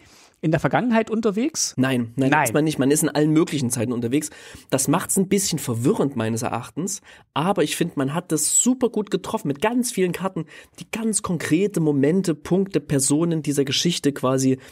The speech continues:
Speaker 2: zitieren oder nochmal aufgreifen, sodass man eigentlich einen sehr schönen Überblick bekommt. Man muss ja auch sagen, wir haben vierzig Story-Spotlight-Karten. Ich glaube, so viel wie noch nie.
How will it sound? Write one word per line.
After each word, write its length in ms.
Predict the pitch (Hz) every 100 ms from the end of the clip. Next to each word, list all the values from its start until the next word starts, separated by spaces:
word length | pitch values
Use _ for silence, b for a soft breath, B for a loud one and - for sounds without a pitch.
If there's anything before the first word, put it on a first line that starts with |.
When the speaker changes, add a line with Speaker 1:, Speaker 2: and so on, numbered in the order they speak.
| B
Speaker 2:
zitieren 640 | - 131 - 165 170 160 151
oder 200 | - 127
nochmal 260 | 127 135 -
aufgreifen, 640 | 156 - 123 117 113 156 B B B
sodass 280 | - - 139
man 100 | 143
eigentlich 300 | - 151 160
einen 100 | 135
sehr 140 | 143 151
schönen 240 | 147 127
Überblick 440 | 185 180 - 113
bekommt. 300 | - - 113
Man 80 | 113
muss 160 | 156 -
ja 80 | -
auch 80 |
sagen, 320 | 139 151 160 139
wir 140 | 139
haben 260 | 143 139 139 B -
vierzig 760 | - - 208 - 185 175 - -
Story-Spotlight-Karten. 1200 | - 156 185 170 - 170 135 113 - 107 127 - _ _ _ _ _ _ - -
Ich 140 | -
glaube, 280 | 135 143 180
so 140 | 160
viel 240 | 147 180 165
wie 80 | 139
noch 200 | 117 -
nie. 440 | 131 196 143